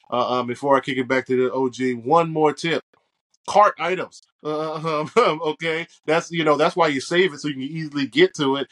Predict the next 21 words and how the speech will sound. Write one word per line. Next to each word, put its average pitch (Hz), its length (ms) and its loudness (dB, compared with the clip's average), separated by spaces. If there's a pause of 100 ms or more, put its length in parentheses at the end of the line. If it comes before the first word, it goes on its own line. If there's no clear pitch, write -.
(160)
And 160 100 0
then 202 160 4
cart 220 400 2
the 156 120 -2
items, 175 460 -2 (180)
um, 147 300 2 (160)
because 147 540 0 (240)
sometimes 185 460 2
they 147 100 -2
don't, 147 320 -2 (1080)
it's 131 160 -8
like 143 160 2
the 127 100 2
mystery 147 580 0
percentage 165 540 -2
sometimes 165 640 2
on, 160 300 0
especially 151 400 -2
the 135 80 -4
boutique 131 380 -6
website. 180 500 2